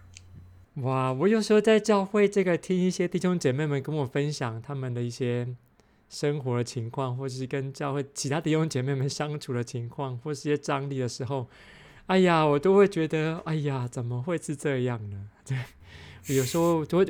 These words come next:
变得有点无言，不知道说，哎呀，我是不是，<laughs> 是不是这个哪边没有注意到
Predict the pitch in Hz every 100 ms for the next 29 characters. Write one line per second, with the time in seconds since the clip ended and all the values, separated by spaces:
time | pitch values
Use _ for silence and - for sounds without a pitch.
0 | 143 - 160 151 143 139 151 139 120 131
1 | 143 123 113 120 - _ - - _ _
2 | _ _ 151 143 - 143 131 113 117 120
3 | 120 - 143 131 151 139 135 120 - -
4 | 147 147 135 - - - - - - -
5 | - - - - 135 143 131 139 147 139
6 | 131 123 120 - - - - - - -
7 | 127 147 147 139 139 120 143 131 123 -
8 | 135